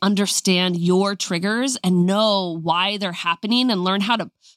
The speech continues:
put in place proper plans for yourself and for your emotional self is one of the most important things you can do.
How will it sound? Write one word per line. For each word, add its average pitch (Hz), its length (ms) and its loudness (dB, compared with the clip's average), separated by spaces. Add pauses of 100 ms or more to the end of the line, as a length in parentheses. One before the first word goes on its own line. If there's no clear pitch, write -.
put 247 180 0
in 233 140 -2
place 202 300 -2
proper 208 380 -4
plans 175 540 -2
for 269 120 -4
yourself 294 640 0 (360)
and 196 140 0
for 226 80 0
your 202 200 2
emotional 190 640 0
self 269 360 -2
is 202 120 -2
one 277 160 -2
of 302 60 2
the 285 60 6
most 240 240 2
important 214 540 -2
things 202 280 0
you 175 80 2
can 170 200 2
do. 175 160 2